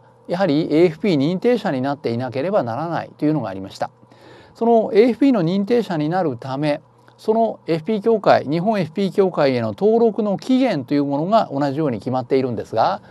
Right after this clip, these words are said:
それは四月の二日までということになっているんです。ということは、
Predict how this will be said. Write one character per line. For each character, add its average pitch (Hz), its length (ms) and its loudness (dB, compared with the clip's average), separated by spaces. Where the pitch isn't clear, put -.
そ - 200 -2
れ 262 80 4
は 247 240 2
四 - 320 -6
月 240 360 0
の 226 260 -2
二 - 420 -10
日 220 200 2
ま 214 180 0
で - 160 0
と 139 80 -2
い 135 40 4
う 131 60 2
こ 131 120 -2
と 135 80 0
に 113 100 0
な 117 120 -2
っ - 20 -8
て 113 100 -4
い 98 40 -4
る 98 80 -8
ん 98 40 -12
で 95 100 -6
す。 - 140 -20
と 247 60 0
い 254 40 4
う 247 60 2
こ 254 120 0
と 160 120 4
は、 131 280 0